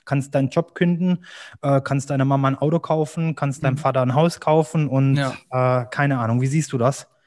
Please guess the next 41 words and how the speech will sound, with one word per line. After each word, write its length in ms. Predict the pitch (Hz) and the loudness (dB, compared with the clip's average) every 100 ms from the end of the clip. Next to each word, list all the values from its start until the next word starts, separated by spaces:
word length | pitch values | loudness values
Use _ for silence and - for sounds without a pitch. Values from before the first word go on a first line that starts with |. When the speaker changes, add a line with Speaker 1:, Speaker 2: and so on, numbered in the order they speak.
| _ | _
Speaker 2:
Ja, 180 | 170 180 | 0 0
genau 260 | 185 170 156 | 4 4 4
so 80 | |
ist 180 | 143 127 | 2 0
es. 220 | 127 131 | 0 -2
Das 180 | - 143 | 0 2
Mot-, 220 | 180 175 | 4 4
das 140 | 156 156 | 0 0
Einzige, 280 | 175 208 185 | 0 2 0
was 100 | - | 2
die 80 | |
motiviert, 420 | 175 165 156 170 180 | 2 4 4 2 2
ist, 160 | - | 0
dass 180 | 156 - | 0 0
die 400 | 160 147 147 - - | 4 4 2 -2 4
nicht 340 | 175 220 - | 6 6 6
diesen 180 | 185 170 | 6 6
normalen 440 | 160 156 156 165 | 6 6 4 2
Lebensweg 580 | 156 165 170 160 156 151 | 2 2 2 0 -2 2
gehen 220 | 156 160 | 4 4
müssen, 280 | 156 156 165 | 4 2 0
der 120 | 147 | 2
denen 140 | 147 147 | 2 2
von 120 | 147 | 0
anderen 220 | 147 139 | 0 0
gepredigt 400 | 131 165 175 175 | 0 2 2 2
wird. 160 | 175 165 | 2 4
Die 20 | |
müssen 260 | 151 147 | 2 2
nicht 200 | 147 139 | 0 0
zur 100 | - | 0
Uni 260 | 190 208 190 | 4 6 6
gehen, 340 | 175 180 185 | 6 6 4
die 100 | 160 | 2
müssen 280 | 147 151 147 | 2 0 0
nicht 260 | 143 135 - | -2 -4 -10
ha-, 120 | 147 - | -16 -16
fi-, 160 | 147 - | -12 -8
äh, 80 | 143 | -2
hart 300 | 147 147 147 | 2 2 2
arbeiten 480 | 175 190 185 180 | 2 4 2 2